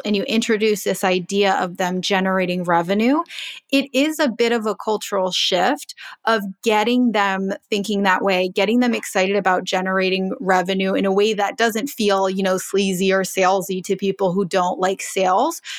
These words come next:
So that is a big part of our four X initiative that we're doing this year, is shifting our culture and having our service delivery people who aren't in sales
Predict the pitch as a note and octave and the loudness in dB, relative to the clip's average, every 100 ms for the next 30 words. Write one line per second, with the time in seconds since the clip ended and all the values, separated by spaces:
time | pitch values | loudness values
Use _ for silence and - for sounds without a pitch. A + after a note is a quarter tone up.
0 | - - C4+ G3 G#3 A3 C#4 A#3+ B3 G3 | -12 -2 0 2 2 2 2 -4 -4 -6
1 | G#3 B3+ - A#3+ A3+ G#3 G3+ - G#3 G3 | -2 -2 0 0 0 0 -2 -2 0 2
2 | G3+ G3+ - F#3+ F#3 G3+ - G3 F#3+ F3+ | 0 -2 -8 -6 -2 -2 -2 -2 0 0
3 | G3 F3+ F#3 F3 C4+ C#4+ A#3 G#3+ - G3 | 0 0 0 0 0 2 2 0 -4 0
4 | F#3+ F#3+ - - - _ C4 C#4+ C#4+ A3+ | 0 0 -4 -16 -20 _ 0 2 2 -2
5 | - - - C#4 C#4 B3+ G#3 G3+ F#3+ - | -4 -4 0 0 -2 -4 -2 0 -2 -2
6 | G#3+ G#3+ - G3+ F#3 F#3 F#3 G3+ G3 G3 | -2 -2 -2 0 0 0 -2 0 2 0
7 | G3 G3+ G3+ F#3+ F#3 F#3+ A3+ G#3 G3+ - | -2 0 2 2 0 -4 -2 -2 -2 -2
8 | G#3 B3+ A#3 G#3 G#3+ G3 G3 G#3+ G3+ G3+ | 0 2 0 -2 -4 -4 -2 0 0 2
9 | A#3 G#3+ G3+ - F#3+ F#3+ - | 0 -2 -6 -2 2 2 0